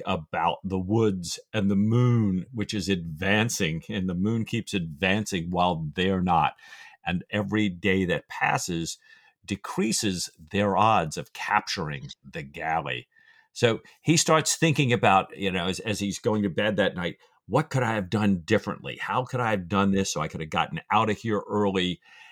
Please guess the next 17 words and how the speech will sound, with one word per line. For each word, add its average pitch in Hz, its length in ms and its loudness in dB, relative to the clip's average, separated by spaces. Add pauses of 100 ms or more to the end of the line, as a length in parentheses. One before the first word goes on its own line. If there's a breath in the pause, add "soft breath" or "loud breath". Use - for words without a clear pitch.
(160 loud breath)
And, 107 340 4
uh, - 500 -6
O'Brien 110 360 2
writes, 98 380 2
"The 92 320 -2 (160)
best - 480 2
led 104 460 2
mice 92 500 4
gang 104 560 2
oft 107 380 4
astray," 76 760 0 (540 soft breath)
said 92 400 0
one 85 240 -2
side 80 300 2
of 71 60 -4
his 82 160 -6
mind. 90 480 -2